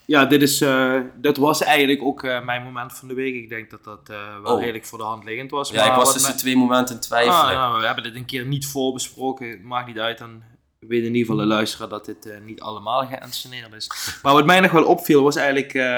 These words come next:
Speaker 1: we hadden natuurlijk, eh, eh, weer een clash in Italië, namelijk tussen Napoli en, eh, en A C Milan, wat, eh, wat twee twee is gebleven. En ik ging naar die wedstrijd dus even naar de, eh, ranglijst kijken, maar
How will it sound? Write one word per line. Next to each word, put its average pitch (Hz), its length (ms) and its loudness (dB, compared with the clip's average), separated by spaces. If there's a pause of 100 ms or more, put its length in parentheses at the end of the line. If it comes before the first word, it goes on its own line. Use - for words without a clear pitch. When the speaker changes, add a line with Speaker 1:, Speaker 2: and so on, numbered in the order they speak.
(140)
Speaker 1:
we 117 60 -10
hadden 127 180 -4
natuurlijk, 117 360 -12
eh, 107 480 -12
eh, 113 40 -16 (220)
weer 113 220 -14
een 110 160 -18
clash 113 320 -10
in 110 160 -18
Italië, 117 500 -10
namelijk 104 380 -14
tussen - 280 -10
Napoli 107 520 -8
en, 98 160 -18
eh, 101 80 -20 (140)
en 107 80 -18
A 101 100 -10
C - 120 -12 (100)
Milan, 135 300 -12
wat, 104 260 -18
eh, 98 60 -16 (680)
wat - 220 -10
twee 117 200 -4
twee 143 220 2
is 120 140 0
gebleven. 95 440 -8
En 113 60 -12
ik 113 120 -14
ging 147 160 -2
naar 139 120 2
die 131 80 2
wedstrijd 135 360 2
dus 127 80 -8
even 120 200 0
naar 113 120 -4
de, 107 60 -6 (140)
eh, 98 260 -10
ranglijst 120 520 0
kijken, 90 440 -14
maar 95 220 -6